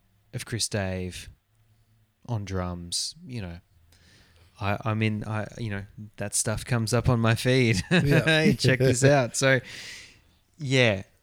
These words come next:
Speaker 1: rhythmic, like, delight, and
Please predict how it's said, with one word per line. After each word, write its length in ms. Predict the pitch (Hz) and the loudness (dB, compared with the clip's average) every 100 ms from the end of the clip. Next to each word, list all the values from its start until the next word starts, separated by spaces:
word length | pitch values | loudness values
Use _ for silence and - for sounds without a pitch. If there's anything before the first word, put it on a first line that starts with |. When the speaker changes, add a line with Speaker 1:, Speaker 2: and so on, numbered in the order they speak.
| _ | _
Speaker 1:
rhythmic, 540 | 135 131 131 120 - 135 - _ _ | 4 6 4 -2 -2 -12 -14 _ _
like, 200 | - 107 85 _ | -8 -8 -8 _
delight, 600 | - 92 87 90 101 - - _ _ _ _ _ _ _ | -4 -4 -6 -8 -10 -12 -12 _ _ _ _ _ _ _
and 360 | 143 139 143 135 | 2 4 4 0